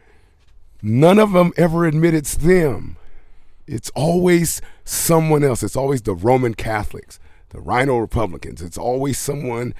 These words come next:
and it's my opinion that we are in the present condition we're in is because God's people won't stand up for the truth. We're so afraid of what the culture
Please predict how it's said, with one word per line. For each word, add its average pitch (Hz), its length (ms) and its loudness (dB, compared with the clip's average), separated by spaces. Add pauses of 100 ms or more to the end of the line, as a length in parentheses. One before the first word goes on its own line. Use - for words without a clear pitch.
(380)
and 104 180 -2
it's 107 200 -2
my 131 240 0
opinion 117 600 2
that 101 200 -2 (220)
we 127 260 2
are 156 120 6
in 127 100 6
the 98 200 -2 (680)
present 156 500 2
condition 127 600 0
we're 110 160 2 (220)
in 107 80 0
is 98 140 -2
because 104 540 0 (440)
God's 117 400 -2
people 151 440 2
won't 143 280 4
stand 156 480 0
up 165 120 2
for 156 160 -4
the 139 120 -4
truth. 175 540 -4 (440)
We're 117 180 0
so 165 380 0
afraid 156 420 2
of 131 80 2
what 127 140 -2
the - 80 -4
culture 135 640 0